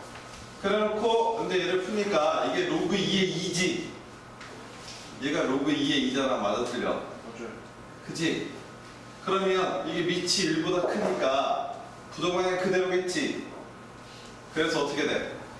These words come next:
Speaker 1: 로그 삼분의 일의 X는 뭐보다 작다? 이보다 작다. 이해돼, 안 돼? 아, 얘가 이거보다 작아야 될 거 아니야?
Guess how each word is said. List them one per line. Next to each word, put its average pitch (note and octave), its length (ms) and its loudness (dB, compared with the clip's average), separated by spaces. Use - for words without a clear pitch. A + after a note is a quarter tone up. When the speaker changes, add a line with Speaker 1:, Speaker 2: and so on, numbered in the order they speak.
Speaker 1:
로그 G3+ 640 2
삼분의 E3 640 0
일의 - 520 2
X는 C#3 720 0
뭐보다 C3+ 380 4
작다? - 580 2
이보다 C#3 400 2
작다. A#2 340 0
이해돼, C#3+ 400 2
안 G#2+ 240 4
돼? - 220 0
아, E3+ 120 0
얘가 D#3+ 300 2
이거보다 C#3 440 0
작아야 C3 260 -2
될 A#2 180 -4
거 A2 80 -4
아니야? G2 260 -4